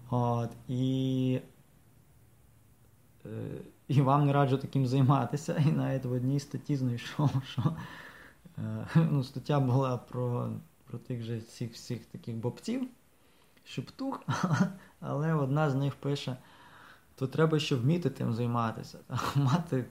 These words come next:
особливий дар до того", тому що, каже, була тут одна приїжджала, то спали-, сп-, спалила людині всю ногу до кістки. <laughs> Намагалася їй рожу спалити, а спалила всю ногу, так що прийшлось людину в лікарні відкачувати.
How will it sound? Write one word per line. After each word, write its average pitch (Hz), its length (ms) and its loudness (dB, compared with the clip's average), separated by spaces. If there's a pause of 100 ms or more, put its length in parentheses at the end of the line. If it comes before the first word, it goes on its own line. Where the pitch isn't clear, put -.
(260)
особливий 131 640 -2
дар 139 300 4
до 127 80 0
того", 131 300 4
тому 127 380 0
що, 131 180 -6
каже, 135 340 4
була 143 360 4
тут 143 200 2
одна 135 300 2
приїжджала, 160 800 0 (720)
то 165 120 6
спали-, 165 440 6
сп-, - 400 2
спалила 160 600 6
людині 143 360 6
всю 143 280 2
ногу 139 320 6
до 127 140 2
кістки. 131 440 -2 (600)
<laughs> - 560 -14
Намагалася 131 680 0
їй 127 180 0
рожу 147 260 4
спалити, 131 540 -2
а 123 60 -8
спалила 120 560 -4 (320)
всю 123 220 -6
ногу, 127 440 0
так 117 180 -6
що 113 280 -6 (800)
прийшлось - 360 -6
людину 127 300 -2
в 110 60 -6
лікарні 120 500 -2
відкачувати. - 680 -8